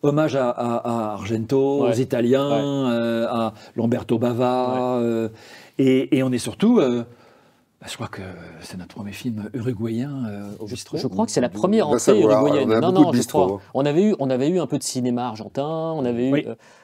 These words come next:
Speaker 2: voilà, on a déjà, le mexicain évidemment,
Speaker 1: Oui.
Speaker 2: uruguayen, c'est, c'est assez rare, et, euh, en tout cas, moi, des films fantastiques contemporains uruguayens, je, je, c'est un des premiers que je vois, hein.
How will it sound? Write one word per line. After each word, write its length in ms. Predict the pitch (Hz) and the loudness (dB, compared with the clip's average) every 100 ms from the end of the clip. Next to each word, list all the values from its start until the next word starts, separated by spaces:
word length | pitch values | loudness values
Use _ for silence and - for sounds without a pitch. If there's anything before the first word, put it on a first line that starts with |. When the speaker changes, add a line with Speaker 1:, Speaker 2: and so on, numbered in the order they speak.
| _ | _
Speaker 2:
voilà, 180 | 101 104 | -8 -6
on 60 | 104 | -6
a 60 | 107 | -2
déjà, 220 | 117 120 | -2 0
le 240 | 139 135 - | 0 -2 0
mexicain 540 | 120 120 - 120 127 - | -2 -2 -6 -6 -6 -2
évidemment, 560 | 123 113 117 127 160 127 | -2 0 -2 -2 -2 0
Speaker 1:
Oui. 100 | 175 | 4
Speaker 2:
uruguayen, 720 | 190 151 156 151 175 220 220 | 4 4 0 0 -2 -2 -2
c'est, 560 | - 127 123 123 123 | -2 0 2 2 0
c'est 640 | 120 - 123 123 113 113 - | -2 -4 -2 0 0 -2 -4
assez 400 | 131 - 131 120 | -6 -6 -4 -2
rare, 460 | 117 170 208 190 - | -2 -4 -4 -6 -4
et, 260 | 117 113 107 | -2 -2 -2
euh, 240 | 104 107 | -4 -4
en 100 | 113 | -6
tout 120 | 110 113 | -6 -6
cas, 100 | 165 | -2
moi, 100 | 123 | -2
des 120 | 117 | -4
films 320 | - 156 156 | -4 -2 -2
fantastiques 560 | - 143 147 123 165 - | -2 -4 -4 -4 -6 -6
contemporains 640 | 135 135 131 139 131 139 | -6 -6 -6 -2 -2 0
uruguayens, 640 | 123 120 113 113 139 196 208 _ _ | -2 -2 -2 -2 -2 -2 -6 _ _
je, 220 | - 113 104 | -12 -8 -8
je, 260 | 101 104 | -10 -14
c'est 100 | - | -12
un 40 | 107 | -10
des 80 | 110 | -8
premiers 200 | 131 127 | -6 -4
que 60 | |
je 40 | 113 | -2
vois, 200 | 107 | -4
hein. 140 | 107 | -6